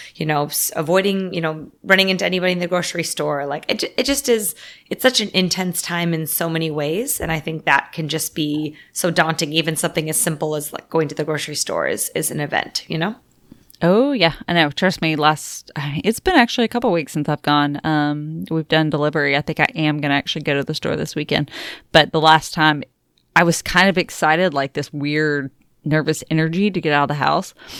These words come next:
Speaker 2: And then when I got there and it was, like, mask and this and that, and then, like, I realized I accidentally scratched my face or something and I panicked. And I was just like, "Okay, this is not, this is not a fun get out of the house experience." You know, this is just a little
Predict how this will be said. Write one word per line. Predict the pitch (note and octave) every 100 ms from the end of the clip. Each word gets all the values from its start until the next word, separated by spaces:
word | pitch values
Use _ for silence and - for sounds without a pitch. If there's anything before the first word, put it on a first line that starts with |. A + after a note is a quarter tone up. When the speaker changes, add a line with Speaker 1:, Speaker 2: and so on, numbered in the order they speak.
| - - -
Speaker 2:
And | F3+
then | E3+ D#3+
when | D#3+
I | D#3
got | F#3 D4 -
there | D3+
and | C3+ C3+
it |
was, | - C3
like, | B2+ A#2+ - D3
mask | F3 B3 G#3 E3+ - -
and | D#3
this | F#3 -
and | D#3+
that, | E3 -
and |
then, | D#3 D3+
like, | D3+ D#3
I | D#3
realized | D#3 D#3+ D3+
I | D3+
accidentally | - D3 F#3 - D3+
scratched | - - C#3+ - -
my | C3+
face | - B2+ C#3+ -
or | E3+
something | - E3+ - F#3
and | C#3
I | C3+
panicked. | - - D3 E3 F#3+ - - - - -
And | F#3
I | G3
was | F#3 D3
just | C#3+ E3+
like, | D3 - F#3
"Okay, | D#3+ C#3
this | D#3+
is | D3 C3+
not, | C#3+ C3 C3+ C3 _ _ - - -
this | F3+
is | E3+ G3
not | F#3
a |
fun | E3+ - G3 F3+ E3+
get | E3 D#3+
out | D#3
of |
the | D3
house | D3+ C3+ -
experience." | - - D#3 C#3 C#3+ C3+ - -
You | C#3+
know, | C#3
this | C#3 C#3+
is | D3
just | C#3+ C#3+
a | D3
little | C#3+ C#3 C#3